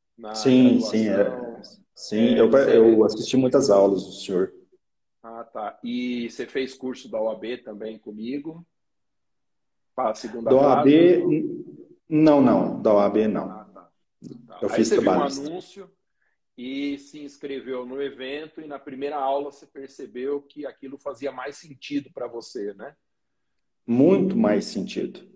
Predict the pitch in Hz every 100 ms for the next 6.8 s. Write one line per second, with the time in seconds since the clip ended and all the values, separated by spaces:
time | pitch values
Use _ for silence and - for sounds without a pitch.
0 | _ - - 147 175 190 - 151 151 127
1 | - 139 143 117 113 113 110 107 113 139
2 | 120 - 117 - 127 131 110 123 131 135
3 | 127 120 123 - 117 127 131 135 123 117
4 | 123 120 107 107 _ _ _ _ _ _
5 | _ _ _ - 147 185 180 - 180 180
6 | - - 131 - - - - _